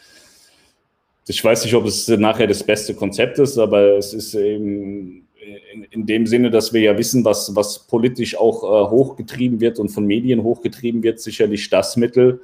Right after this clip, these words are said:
wo man sich am wenigsten Sorgen am Ende machen muss, dass einem das um die Ohren fliegt. Ich weiß bis heute nicht, ob Geimpfte sich nicht noch mal infizieren können. Ich weiß bis heute auch nicht, ob, äh, Geimpfte nicht auch noch die Möglichkeit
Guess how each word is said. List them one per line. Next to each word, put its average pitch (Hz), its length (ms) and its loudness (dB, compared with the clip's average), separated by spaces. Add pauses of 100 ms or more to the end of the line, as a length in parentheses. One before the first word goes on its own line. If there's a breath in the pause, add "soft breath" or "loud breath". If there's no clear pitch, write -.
(280 loud breath)
wo 104 140 -2
man 107 140 -2
sich 104 160 -6
am 101 100 -2
wenigsten 101 380 -4
Sorgen 104 260 0
am 98 120 -4
Ende 101 160 -6
machen 98 280 -6
muss, 98 160 -12
dass - 160 -10
einem 92 180 -8
das - 140 -10
um 98 140 -10
die 95 100 -8
Ohren 107 240 -4
fliegt. - 440 -18 (1500)
Ich - 140 -12
weiß 101 280 2
bis - 160 -2
heute 120 240 4
nicht, 127 180 0
ob 107 160 -4
Geimpfte 113 640 0
sich 104 320 -8
nicht 104 420 -6
noch 101 160 -6
mal 95 100 -4
infizieren 104 560 -6
können. 131 200 0
Ich - 160 -8
weiß 98 200 -2
bis - 160 -4
heute 104 220 2
auch - 100 -2
nicht, 110 200 -6
ob, - 260 -8
äh, 98 160 -2
Geimpfte 104 480 -4
nicht 98 260 -4
auch 98 160 -4
noch 98 280 -6
die 98 100 -8
Möglichkeit 101 520 0